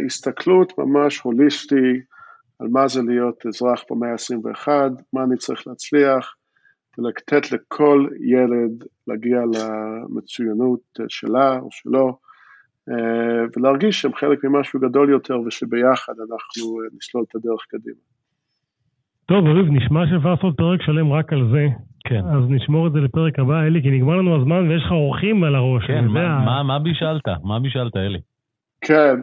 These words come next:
Speaker 1: כן, אז אני, אה, אתוודה שאני לא מבשל, אני הזמנתי, אה, שף שיעזור לנו.
Speaker 3: אהה.
Speaker 1: המסעדות לא פתוחות, אז יש להם זמן, כן? ואני מקווה מאוד שיהיה שיח, אה, מאוד פוריה.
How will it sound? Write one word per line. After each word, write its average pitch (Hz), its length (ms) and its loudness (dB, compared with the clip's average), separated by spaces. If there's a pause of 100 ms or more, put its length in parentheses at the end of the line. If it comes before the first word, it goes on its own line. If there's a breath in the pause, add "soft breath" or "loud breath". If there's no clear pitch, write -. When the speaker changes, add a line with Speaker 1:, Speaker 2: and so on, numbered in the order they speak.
(160)
Speaker 1:
כן, 127 240 -2
אז 127 180 -6
אני, 160 420 4
אה, 156 160 2
אתוודה 160 460 2
שאני 147 280 0
לא 143 140 0
מבשל, 120 520 -4
אני 123 200 -8
הזמנתי, 120 420 -4
אה, 110 720 -2
שף 120 440 -2 (560)
שיעזור 120 560 0
לנו. 120 460 0
Speaker 3:
אהה. 87 80 -8 (340 soft breath)
Speaker 1:
המסעדות 147 600 2 (160)
לא 147 140 6
פתוחות, 131 460 -2
אז 131 120 -4
יש 139 200 0
להם 127 100 -4
זמן, 117 420 -4
כן? 131 280 -6 (840 soft breath)
ואני 139 1200 4
מקווה 151 340 2
מאוד 202 220 4
שיהיה 143 240 0
שיח, 151 600 -4
אה, 131 200 -6
מאוד 135 260 -4
פוריה. 120 520 -4